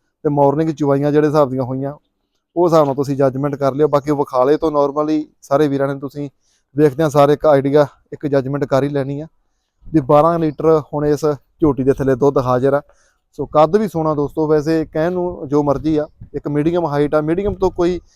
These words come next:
ਜੇਕਰ ਆਪਾਂ ਇੱਕ ਐਸਟੀਮੇਟ ਲਾਈਏ ਤਾਂ ਵੀ ਥੋੜਾ ਜਿਹਾ ਅਨੁਮਾਨ ਲੱਗਦਾ ਵੀ ਮੀਡੀਅਮ ਤੋਂ ਉੱਚੀ ਵੱਲ ਹਾਈਟ ਆਪਾਂ ਇਹਦੀ ਕਾਊਂਟ ਕਰ ਸਕਦੇ ਹਾਂ, ਠੀਕ ਆ ਜੀ? ਤੇ ਵੈਸੇ ਝੋਟੀ ਆਉਣ ਵਾਲੇ ਸਮੇਂ ਦੇ ਵਿੱਚ ਦੋਸਤੋ ਭਰੂਗੀ। ਫਿਲਹਾਲ ਕਾਰਗੁਜ਼ਾਰੀ ਚੰਗੀ ਆ ਕਰਮ ਵਾਲੀ ਦੀ।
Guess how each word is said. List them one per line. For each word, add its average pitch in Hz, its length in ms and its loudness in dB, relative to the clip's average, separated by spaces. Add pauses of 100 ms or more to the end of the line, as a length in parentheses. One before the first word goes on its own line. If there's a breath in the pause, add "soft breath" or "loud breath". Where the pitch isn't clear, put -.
(300)
ਜੇਕਰ 165 260 0
ਆਪਾਂ 180 360 2
ਇੱਕ 180 180 -2 (480)
ਐਸਟੀਮੇਟ 190 420 2
ਲਾਈਏ 196 260 4
ਤਾਂ 214 100 4
ਵੀ 214 60 2
ਥੋੜਾ 214 420 2
ਜਿਹਾ 214 220 6 (400)
ਅਨੁਮਾਨ 170 400 4
ਲੱਗਦਾ 180 320 4
ਵੀ 190 200 -2
ਮੀਡੀਅਮ 180 380 0
ਤੋਂ 196 200 -2
ਉੱਚੀ 190 540 -6 (180)
ਵੱਲ 160 160 2
ਹਾਈਟ 151 300 2
ਆਪਾਂ 151 200 2
ਇਹਦੀ 151 160 -4
ਕਾਊਂਟ 139 260 -2
ਕਰ 131 180 -2
ਸਕਦੇ 123 280 -10
ਹਾਂ, 131 120 -12
ਠੀਕ 139 100 -10
ਆ 156 60 -4
ਜੀ? 165 80 -6 (840 soft breath)
ਤੇ 151 100 2
ਵੈਸੇ 151 260 4
ਝੋਟੀ 190 460 4 (180)
ਆਉਣ 160 140 4
ਵਾਲੇ 180 160 4
ਸਮੇਂ 180 180 2
ਦੇ 196 60 4
ਵਿੱਚ 185 120 2
ਦੋਸਤੋ 180 260 0
ਭਰੂਗੀ। 156 440 0 (440)
ਫਿਲਹਾਲ 151 420 8
ਕਾਰਗੁਜ਼ਾਰੀ 170 600 8
ਚੰਗੀ 160 300 0
ਆ 175 40 2
ਕਰਮ 160 200 0
ਵਾਲੀ 156 220 2
ਦੀ। 160 160 -12